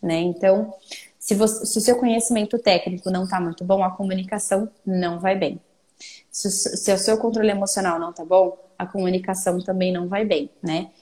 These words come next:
E aí, a comunicação, como que a gente vai conseguir adaptar? A gente vai conseguir fazer treinos de fala, a gente vai conseguir prestar atenção nas ênfases. Então, a gente vai ter que fazer tudo isso pra gente evitar esses possíveis inter-,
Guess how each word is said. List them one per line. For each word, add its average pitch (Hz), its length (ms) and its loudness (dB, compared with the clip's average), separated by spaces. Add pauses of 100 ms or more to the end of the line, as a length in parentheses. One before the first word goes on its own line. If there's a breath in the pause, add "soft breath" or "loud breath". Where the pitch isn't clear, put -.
(200 soft breath)
E 202 120 4
aí, 202 220 6
a 226 120 -4
comunicação, 214 720 -2
como 214 260 -2
que 214 80 -6
a 202 60 -4
gente 202 220 -8
vai 196 100 -2
conseguir 190 440 -2
adaptar? 175 540 -2
A - 40 -4
gente 165 220 -10
vai 175 100 -8
conseguir 185 540 -4 (260 loud breath)
fazer 190 320 0
treinos 175 580 2
de 175 200 -2
fala, 170 800 2
a 180 100 -2
gente 180 200 -4
vai 175 120 -6
conseguir 180 360 -8
prestar 180 300 -6
atenção 170 480 -4
nas 180 340 -2
ênfases. 175 640 0 (260 loud breath)
Então, 185 100 -2
a 180 40 4
gente 190 140 -2
vai 196 120 2
ter 196 120 -2
que - 80 -16
fazer 196 340 0
tudo 247 300 2
isso 202 420 0 (200 loud breath)
pra 196 120 2
gente 208 300 0
evitar 214 720 0
esses 202 260 -2
possíveis 214 560 0 (400 soft breath)
inter-, 233 320 4